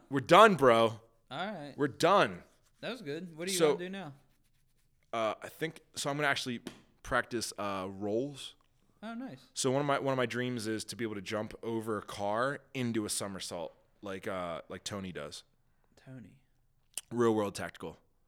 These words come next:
Speaker 2: Oh, gotcha.
Speaker 1: I like to call
Speaker 2: Gotcha.
Speaker 1: people by their first name, so it makes me seem super cool.
Speaker 2: Yeah, I n-, I thought you were talking about Tony Hawk, and I was like, "Oh, I haven't even seen that video yet."
Speaker 1: No.
Speaker 2: You're talking about a different Tony.
Speaker 1: Yeah, Tony Real, Real World Tactical.
Speaker 2: First, I thought Tony Hawk, and then I was like, "Tony, the financial advisor."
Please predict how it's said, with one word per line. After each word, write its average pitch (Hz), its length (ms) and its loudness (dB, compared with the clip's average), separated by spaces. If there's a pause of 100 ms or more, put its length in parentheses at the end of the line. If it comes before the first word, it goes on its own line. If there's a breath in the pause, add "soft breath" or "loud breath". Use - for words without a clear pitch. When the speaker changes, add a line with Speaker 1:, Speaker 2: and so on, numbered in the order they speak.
(160)
Speaker 2:
Oh, 135 180 -8
gotcha. 117 260 -14
Speaker 1:
I 165 60 6
like 190 120 6
to - 60 -2
call 151 140 6
Speaker 2:
Gotcha. 131 120 0
Speaker 1:
people 113 120 -2
by 110 60 4
their 101 80 -2
first 107 280 -4
name, 98 160 -8
so - 120 -6
it 104 40 -8
makes 101 180 -12
me 107 80 -10
seem 101 200 -6
super 92 240 -8
cool. 95 280 -8 (100)
Speaker 2:
Yeah, 143 300 -4
I 165 140 0
n-, 135 500 -8
I 139 80 -4
thought 180 140 -8
you 170 60 -4
were 156 60 -4
talking 143 180 -8
about 135 180 -4
Tony 143 220 -10
Hawk, 135 340 -6
and 127 80 -10
I 117 60 -10
was 117 120 -14
like, 123 100 -14
"Oh, 101 60 -10
I 139 140 -4
haven't 143 220 -6
even 139 180 -10
seen 139 260 -12
that 113 240 -12
video 113 320 -12
yet." 92 140 -10
Speaker 1:
No. 90 440 -6 (540)
Speaker 2:
You're 131 100 -18
talking 123 340 -16
about 120 320 -14 (120)
a 131 60 -16
different 123 420 -20
Tony. 110 300 -20 (120)
Speaker 1:
Yeah, 104 200 -2
Tony 135 320 -2
Real, 110 240 2 (100)
Real 110 160 -2
World 95 200 -4
Tactical. 85 360 -10
Speaker 2:
First, 160 260 -6
I 180 80 -2
thought 156 220 -8
Tony 143 240 -10
Hawk, 139 240 -10
and 135 100 -12
then 131 80 -10
I 123 60 -10
was 123 140 -14
like, 120 160 -16
"Tony, 139 260 -10
the 131 220 -12
financial 131 680 -14
advisor." 120 640 -14